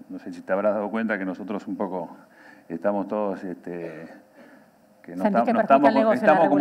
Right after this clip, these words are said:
Speaker 2: regulación.
Speaker 1: desvalorizados, ¿no? O sea, este, dejaron, lo dejaron, dejaron el negocio inmobiliario de lado y dijeron, "Vamos a instrumentar una ley a favor de, de algo que es muy digno, que, de alguien que no tiene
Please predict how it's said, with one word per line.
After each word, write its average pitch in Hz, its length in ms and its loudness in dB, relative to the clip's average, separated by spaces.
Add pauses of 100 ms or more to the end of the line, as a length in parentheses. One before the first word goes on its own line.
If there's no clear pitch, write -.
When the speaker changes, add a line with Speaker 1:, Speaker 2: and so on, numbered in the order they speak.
Speaker 2:
regulación. 139 120 4
Speaker 1:
desvalorizados, 123 680 4
¿no? - 140 0
O 151 80 -2
sea, 78 420 -6
este, 87 380 -14 (320)
dejaron, 113 440 0
lo 110 100 -2
dejaron, 120 420 0
dejaron 135 320 2
el 123 60 2
negocio 123 280 2
inmobiliario 123 360 2
de 131 80 2
lado 156 220 4
y 135 40 4
dijeron, 107 340 -2
"Vamos 107 240 -2
a 104 220 -4 (420)
instrumentar 101 420 -4
una 110 180 0
ley 120 440 -2
a 92 80 -2
favor 110 380 -2
de, 107 260 -4 (120)
de 104 220 -4
algo 110 280 -2
que 110 80 -6
es 92 60 -6
muy 127 160 2
digno, 147 380 0
que, 98 340 -6
de 104 120 -4
alguien 110 220 -4
que 104 80 -6
no 104 120 -6
tiene 127 340 0